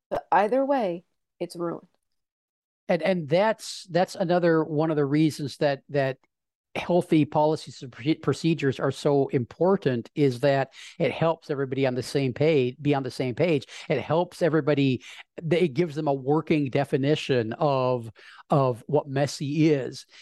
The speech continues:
Speaker 2: And, uh, later on, hey, listeners, I wanna tease this. Later on in the ser-, series, I'm gonna, I'm gonna throw out a template for what a, what a policy and procedure write-up could be.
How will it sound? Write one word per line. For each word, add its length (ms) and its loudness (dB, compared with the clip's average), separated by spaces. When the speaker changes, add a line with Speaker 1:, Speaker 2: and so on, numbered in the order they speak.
Speaker 2:
And, 400 0
uh, 220 0
later 420 2
on, 200 -8
hey, 160 -2
listeners, 400 -6
I 20 -6
wanna 160 0
tease 400 -2
this. 400 0
Later 380 2
on 180 0
in 80 -2
the 80 0
ser-, 520 -2
series, 580 0
I'm 140 -2
gonna, 240 2
I'm 80 -4
gonna 160 -2
throw 260 0
out 140 -2
a 40 -4
template 680 -4
for 720 2
what 360 -2
a, 540 2
what 140 -4
a 120 -2
policy 720 -2
and 120 0
procedure 640 0
write-up 400 -2
could 160 -8
be. 300 2